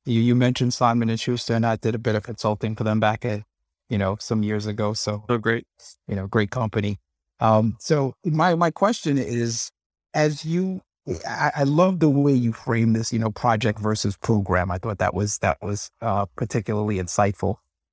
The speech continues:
Speaker 1: But as you, as you, as you're working with these clients, have you seen that transition go from, you know, you start off, and I think you might have touched on it a little bit, but I wanted to see if you could, um, just elaborate. When you see that, you know, at the times where the transition has gone from project to program,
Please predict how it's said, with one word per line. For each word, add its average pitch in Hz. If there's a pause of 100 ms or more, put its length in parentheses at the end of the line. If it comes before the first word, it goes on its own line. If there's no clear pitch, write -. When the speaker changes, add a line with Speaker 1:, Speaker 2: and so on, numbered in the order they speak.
(280)
Speaker 1:
But 139
as 139
you, 175
as 143
you, 170
as 143
you're 156
working 135
with 117
these 113
clients, 113
have 120
you 131
seen 127
that 120
transition 117
go 123
from, 120
you 127
know, 120
you 107
start 120
off, 120
and 147
I 156
think 185
you 175
might 147
have 113
touched -
on 120
it 113
a 113
little 110
bit, 110
but 110
I 117
wanted 120
to -
see 117
if 110
you 113
could, 107 (340)
um, 113
just 117
elaborate. 107 (540)
When 156
you 208
see 202
that, 165
you 147
know, 135
at 135
the 131
times 156
where 143
the 123
transition 120
has 117
gone 117
from 110
project 117
to 160
program, 92